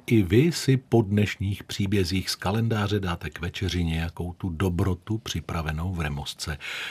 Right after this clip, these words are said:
Je přece léto v plném proudu a naše hrdinka je opravdovou královnou kuchyní na chatách, chalupách i v kempech.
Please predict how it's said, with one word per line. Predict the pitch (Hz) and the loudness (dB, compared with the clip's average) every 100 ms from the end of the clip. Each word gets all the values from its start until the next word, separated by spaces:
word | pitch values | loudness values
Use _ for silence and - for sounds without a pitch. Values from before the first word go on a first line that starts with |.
| - | -10
Je | - | -10
přece | 87 - 90 - 82 - - | -6 -4 -4 -2 -6 -8 -2
léto | 92 104 113 - 98 | 2 4 4 2 -2
v | - | 2
plném | 110 101 95 87 | 0 2 2 0
proudu | - 131 147 147 | 4 4 6 6
a | 127 | 6
naše | 117 - | 6 4
hrdinka | 95 123 143 151 143 | 6 6 6 4 6
je | 135 | 4
opravdovou | - 143 147 123 131 127 | 6 4 6 6 10 10
královnou | 117 107 110 143 151 135 123 110 | 8 6 6 6 6 8 8 6
kuchyní | - 147 - 131 123 113 | 4 0 4 6 8 6
na | 107 | 6
chatách, | 120 - 127 117 117 110 - - | 4 2 0 2 2 0 -4 -10
chalupách | - 101 110 104 101 101 - 110 | 0 4 4 2 0 -2 -2 -4
i | |
v | - | -2
kempech. | - 156 - - | 0 0 0 -6